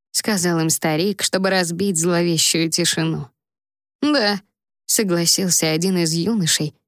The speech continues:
темноволосый и длинный, как палка. Белые шрамы покрывали обе его руки от ладоней до запястий.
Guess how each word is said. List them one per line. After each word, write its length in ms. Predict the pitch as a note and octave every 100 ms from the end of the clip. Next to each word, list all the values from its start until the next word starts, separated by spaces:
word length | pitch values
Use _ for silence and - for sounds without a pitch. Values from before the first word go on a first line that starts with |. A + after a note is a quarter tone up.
| _ _
темноволосый 1040 | - C4 A#3+ G#3+ G3 F#3+ A#3 G3+ F3+ F3+
и 40 |
длинный, 460 | G3 G3+ G3 F#3 F3+
как 260 | G3+ F#3+ -
палка. 440 | A3+ D#3 - D3+ - _ _ _ _ _ -
Белые 360 | F3+ D#3 D#3
шрамы 500 | D#3 - D#3+ F#3+ E3+
покрывали 540 | D3+ F3+ G3+ G3+ A3+ F#3+
обе 440 | F#3+ G#3+ G#3 F3
его 240 | F#3 F#3+ A3
руки 460 | F3+ F3 - B3
от 220 | E3+ D#3+ -
ладоней 460 | G#3+ G#3+ A3 G#3
до 100 | G3+
запястий. 800 | G3 A3+ - C4+ D#3+ - D3+ D#3